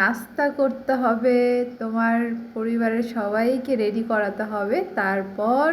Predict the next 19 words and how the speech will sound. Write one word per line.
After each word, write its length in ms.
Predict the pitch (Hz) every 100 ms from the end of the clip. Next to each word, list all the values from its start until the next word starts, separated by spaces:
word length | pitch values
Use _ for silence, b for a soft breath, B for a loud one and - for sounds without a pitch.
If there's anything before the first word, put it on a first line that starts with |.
| 277
হচ্ছে 340 | 233 - - 381 453 -
তোমার 240 | 240 214 208 202
নিজের 240 | 190 185 185
জন্য 140 | 196 226
কিছুটা 340 | 214 - 180 185 -
সময় 360 | 190 190 240 359
তুমি 140 | 359 254 202
বের 140 | 175 170
করে 140 | 170 170
নিতে 180 | 175 165 160
পারবে। 300 | 156 151 165 196 B B B B B B 381
হ্যাঁ, 180 | 339 269 277
অনেক 180 | 403 339
গৃহিণীরা 480 | 277 262 320 330 294 170 185
আছে, 280 | 190 - 277 440 - -
আগে 160 | 233 226
হচ্ছে 200 | 294 - 285 240
নিজের 260 | 196 208 208
জন্য 160 | 220